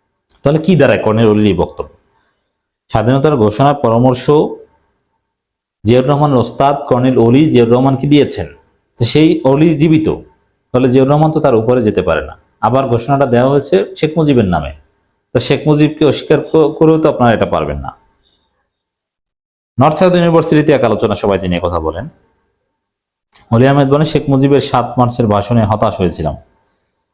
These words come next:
শেখ মুজিব আমাদের কথা না শুনে ইহিয়ের সঙ্গে আলোচনা বসেছিলেন। বাংলাদেশের রাজনীতিবিদরা একাত্তরে বুঝতে পারেনি দেশের মানুষ স্বাধীনতা চায়।" এটাও আরেকটা প্রশ্ন,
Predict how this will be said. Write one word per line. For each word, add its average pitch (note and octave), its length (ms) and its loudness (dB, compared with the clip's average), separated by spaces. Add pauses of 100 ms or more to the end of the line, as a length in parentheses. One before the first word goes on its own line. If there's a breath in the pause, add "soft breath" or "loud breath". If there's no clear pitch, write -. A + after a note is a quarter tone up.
(140)
শেখ D#3+ 120 0
মুজিব E3 240 2
আমাদের C3+ 280 2
কথা C3 240 -2
না A2 160 2
শুনে A2 240 -2
ইহিয়ের A#2+ 300 2
সঙ্গে A#2+ 280 -2
আলোচনা G2 340 -2
বসেছিলেন। G2 500 -6
বাংলাদেশের G#2 500 -2
রাজনীতিবিদরা A#2 560 0
একাত্তরে A2+ 460 -2 (760)
বুঝতে D#3+ 260 2
পারেনি A#2+ 320 2
দেশের A#2+ 260 0
মানুষ A2 320 0
স্বাধীনতা F#2+ 400 -4
চায়।" - 220 -4
এটাও G3 200 2
আরেকটা - 240 0
প্রশ্ন, - 360 -6